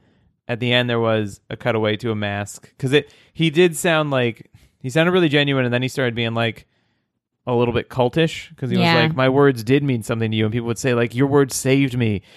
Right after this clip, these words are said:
Speaker 1: and he started sounding like a little bit more like classic Bray Wyatt.
Speaker 2: Yeah.
Speaker 1: And then they had the guy on the screen being like, "You don't know who you're dealing with." And
Speaker 2: Yeah.
Speaker 1: it seemed like he's gonna be fa-, like, at a war with himself.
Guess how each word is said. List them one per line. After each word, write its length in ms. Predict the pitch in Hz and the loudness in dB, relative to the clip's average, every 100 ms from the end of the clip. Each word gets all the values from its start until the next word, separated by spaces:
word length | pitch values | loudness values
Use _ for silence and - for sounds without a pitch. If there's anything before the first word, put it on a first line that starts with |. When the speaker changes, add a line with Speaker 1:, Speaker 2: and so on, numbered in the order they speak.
| - | -6
Speaker 1:
and 80 | 120 | -4
he 80 | 113 | 0
started 280 | 127 110 | 2 2
sounding 280 | 107 113 107 | 2 0 0
like 180 | 104 104 | -2 -2
a 60 | 107 | -2
little 180 | 107 | -2
bit 80 | 104 | -2
more 140 | 104 107 | -2 -2
like 240 | 101 - | -2 -6
classic 420 | - 104 101 110 | -6 -4 -4 -8
Bray 180 | 110 107 | -2 0
Wyatt. 480 | 101 95 101 107 - | 0 0 0 0 -4
Speaker 2:
Yeah. 320 | - 185 170 156 | -2 2 2 4
Speaker 1:
And 80 | |
then 80 | 110 | 2
they 80 | 107 | 0
had 120 | 107 | 0
the 100 | 110 | -2
guy 220 | 107 104 | 0 2
on 100 | 101 | 2
the 80 | 101 | -2
screen 280 | - 110 107 | -6 -2 0
being 140 | 104 | 0
like, 160 | 98 101 | -2 -2
"You 100 | 113 | 0
don't 140 | 117 | 0
know 140 | 107 95 | 0 0
who 80 | 101 | -2
you're 100 | 95 | -4
dealing 340 | 101 110 113 | -2 -2 -4
with." 360 | - 117 - _ _ _ _ - | -6 -12 -14 _ _ _ _ -2
And 100 | 180 | 2
Speaker 2:
Yeah. 140 | 170 | 2
Speaker 1:
it 60 | 160 | 2
seemed 180 | 117 | 2
like 160 | 110 107 | 2 2
he's 160 | 110 101 | 0 2
gonna 160 | 107 | 0
be 400 | 101 101 98 95 _ _ | 2 2 0 -2 _ _
fa-, 260 | 110 104 | -4 -4
like, 320 | - 107 95 _ | -4 -6 -6 _
at 140 | - 107 | -6 -4
a 20 | |
war 240 | 98 107 | 0 2
with 120 | 107 98 | 2 0
himself. 680 | 90 - 110 101 - - | -4 2 4 4 -2 -12